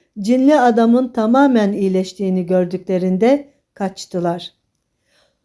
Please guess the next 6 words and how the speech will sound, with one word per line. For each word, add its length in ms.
Sonraki 600
tepkileri 600
ise 360
çok 220
şaşırtıcıydı. 1080
Bakarsak 760